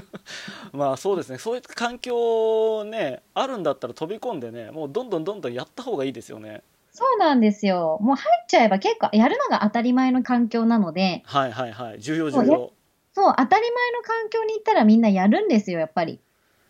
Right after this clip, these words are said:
Speaker 1: そうですね。だから今ね、僕も含めてそのやらないのが当たり前の環境になっちゃってるんで。
Speaker 2: そう。
Speaker 1: だから多分前に進まないと思うんですよね。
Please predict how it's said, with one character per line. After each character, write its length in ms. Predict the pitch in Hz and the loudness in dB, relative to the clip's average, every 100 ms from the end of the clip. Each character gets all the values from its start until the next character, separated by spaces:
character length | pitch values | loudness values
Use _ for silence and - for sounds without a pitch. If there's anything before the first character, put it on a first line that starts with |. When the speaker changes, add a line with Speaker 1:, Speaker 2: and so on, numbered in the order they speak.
| _ | _
Speaker 1:
そ 400 | - - 113 139 | -20 -18 -8 -6
う 60 | 127 | -6
で 80 | 107 | -8
す 80 | |
ね。 100 | 123 139 | -14 -8
だ 120 | 240 | -6
か 60 | |
ら 60 | 233 | -6
今 480 | 254 254 165 131 - | -4 -2 -2 -4 -8
ね、 200 | 170 175 | -6 -6
僕 220 | 139 151 | -4 -6
も 60 | 165 | -6
含 200 | 170 175 | -8 -8
め 100 | 165 | -8
て 100 | - | -8
そ 100 | 135 | -12
の 120 | 123 | -12
や 180 | 117 175 | -8 -6
ら 100 | 247 | -4
な 140 | 277 | -4
い 60 | 269 | -4
の 100 | 185 | -4
が 80 | 123 | -6
当 60 | |
た 100 | 131 | -4
り 80 | 139 | -2
前 140 | 143 143 | -2 -4
の 100 | 147 | -6
環 220 | 165 165 | -8 -6
境 180 | 175 160 | -8 -6
に 80 | |
な 100 | 175 | -6
っ 60 | 214 | -8
ち 60 | - | -8
ゃ 40 | |
っ 40 | 139 | -10
て 160 | - | -10
る 100 | 120 | -12
ん 140 | 104 107 | -12 -12
で。 380 | 113 107 98 - _ _ | -10 -10 -12 -18 _ _
Speaker 2:
そ 520 | - 269 233 185 151 _ - | 0 4 6 4 0 _ -8
う。 40 | |
Speaker 1:
だ 80 | 240 | -6
か 100 | - | -4
ら 80 | - | -8
多 100 | 170 | -6
分 140 | 135 | -6
前 160 | 143 175 | -6 -8
に 100 | 127 | -10
進 280 | 131 135 139 | -12 -10 -6
ま 100 | 139 | -4
な 100 | 135 | -4
い 60 | |
と 120 | 135 135 | -4 -8
思 100 | 127 | -8
う 40 | |
ん 40 | |
で 60 | 104 | -12
す 80 | - | -18
よ 80 | 101 | -18
ね。 240 | 107 104 | -18 -20